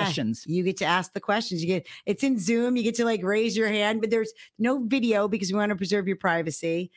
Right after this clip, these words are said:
Speaker 1: Yeah.
Speaker 2: Um, so when you come on, maybe you wanna adjust your, what your name says or whatever you, if you
Speaker 1: Yep, you
Speaker 2: don't
Speaker 1: can
Speaker 2: want
Speaker 1: be,
Speaker 2: other
Speaker 1: you can
Speaker 2: people
Speaker 1: be
Speaker 2: to see.
Speaker 1: anonymous.
Speaker 2: Yep. So,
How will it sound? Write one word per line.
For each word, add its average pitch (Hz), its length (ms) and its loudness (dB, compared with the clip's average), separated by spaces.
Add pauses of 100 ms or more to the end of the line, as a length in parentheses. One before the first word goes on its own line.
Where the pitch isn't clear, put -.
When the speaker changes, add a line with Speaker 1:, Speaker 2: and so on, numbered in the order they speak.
(100)
Speaker 1:
Yeah. 123 180 -4
Speaker 2:
Um, 175 400 0
so 180 380 0
when 202 260 0
you 208 120 -2
come 202 240 0
on, 214 280 2
maybe 190 200 0
you 190 80 0
wanna 180 160 0
adjust 175 360 -2
your, 165 60 -4
what 156 140 -6
your 160 120 0
name 165 380 0
says 147 360 -4
or 151 60 -2
whatever 151 300 -2
you, 151 260 -8
if 151 200 -8
you 151 80 -2
Speaker 1:
Yep, 147 120 -2
you 143 80 -6
Speaker 2:
don't 180 120 2
Speaker 1:
can 180 60 0
Speaker 2:
want 156 120 0
Speaker 1:
be, 151 40 -6
Speaker 2:
other 170 100 0
Speaker 1:
you 160 60 -2
can 156 100 2
Speaker 2:
people 147 100 0
Speaker 1:
be 147 60 2
Speaker 2:
to 139 60 0
see. 139 40 0
Speaker 1:
anonymous. 131 540 -4
Speaker 2:
Yep. 180 340 0
So, 175 640 0